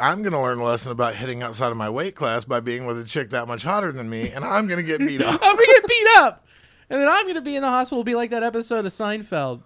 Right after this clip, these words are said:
Speaker 2: where
Speaker 1: I'm gonna learn a lesson about not having proper health insurance.
Speaker 2: Yeah. <laughs> Like that episode of Seinfeld with Neil, with Neil and
Speaker 1: I,
Speaker 2: George.
Speaker 1: you're, you're
Speaker 2: Fine.
Speaker 1: I couldn't have given any fuck of a less about Seinfeld. I
Speaker 2: Wow.
Speaker 1: don't understand.
Speaker 2: It's fine.
Speaker 1: Seinfeld and Friends, I never laughed once. I
Speaker 2: You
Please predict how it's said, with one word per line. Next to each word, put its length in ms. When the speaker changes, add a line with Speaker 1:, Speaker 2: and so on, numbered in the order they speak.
Speaker 2:
where 160
Speaker 1:
I'm 80
gonna 180
learn 160
a 60
lesson 260
about 280
not 300
having 360
proper 340
health 240
insurance. 380
Speaker 2:
Yeah. 240
<laughs> 760
Like 140
that 100
episode 320
of 60
Seinfeld 420
with 160
Neil, 460
with 200
Neil 280
and 100
Speaker 1:
I, 40
Speaker 2:
George. 280
Speaker 1:
you're, 240
you're 280
Speaker 2:
Fine. 320
Speaker 1:
I 300
couldn't 420
have 240
given 280
any 260
fuck 280
of 80
a 60
less 220
about 180
Seinfeld. 560
I 140
Speaker 2:
Wow. 20
Speaker 1:
don't 100
understand. 680
Speaker 2:
It's 120
fine. 160
Speaker 1:
Seinfeld 500
and 100
Friends, 400
I 140
never 200
laughed 300
once. 320
I 60
Speaker 2:
You 60